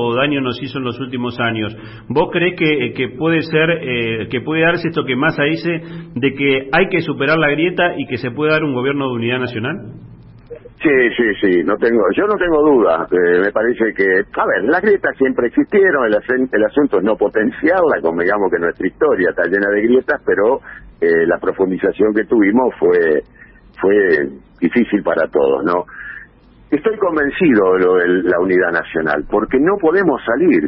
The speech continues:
Speaker 2: si no, ¿viste? Y Massa tiene esa particularidad. Parece tanto él como Agustín Rossi, más allá de su perfil militante, su historia, es un tipo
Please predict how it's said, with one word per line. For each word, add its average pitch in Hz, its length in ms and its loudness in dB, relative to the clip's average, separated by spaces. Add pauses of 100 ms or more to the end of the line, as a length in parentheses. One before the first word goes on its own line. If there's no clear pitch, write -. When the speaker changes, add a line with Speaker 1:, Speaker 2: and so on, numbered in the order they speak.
Speaker 2:
si 80 100 0
no, 73 260 0
¿viste? 73 440 0
Y 120 140 4
Massa 175 380 -2 (100)
tiene 156 280 4
esa 90 300 -2
particularidad. 76 1160 0 (300)
Parece 143 300 0
tanto 180 300 -4 (100)
él 147 160 0
como 139 240 0
Agustín 139 400 2
Rossi, 175 460 2
más 131 180 -2
allá 127 240 2
de 131 180 2
su 113 160 2
perfil 107 600 2
militante, 113 800 2
su 98 140 0
historia, 87 600 2 (520)
es 180 100 4
un 165 140 4
tipo 185 260 0